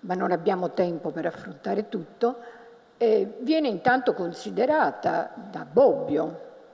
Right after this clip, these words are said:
l'unica grande riforma del secolo breve, del secolo scorso,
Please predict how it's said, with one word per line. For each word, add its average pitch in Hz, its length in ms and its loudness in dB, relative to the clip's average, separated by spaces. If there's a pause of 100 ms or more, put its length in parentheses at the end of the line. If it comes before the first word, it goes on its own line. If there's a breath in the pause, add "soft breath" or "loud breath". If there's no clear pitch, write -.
l'unica 262 460 2
grande 196 460 -2
riforma 151 760 0
del 143 240 -6
secolo - 380 -2
breve, 170 460 -2
del 135 160 -6
secolo - 360 -6
scorso, 165 760 -6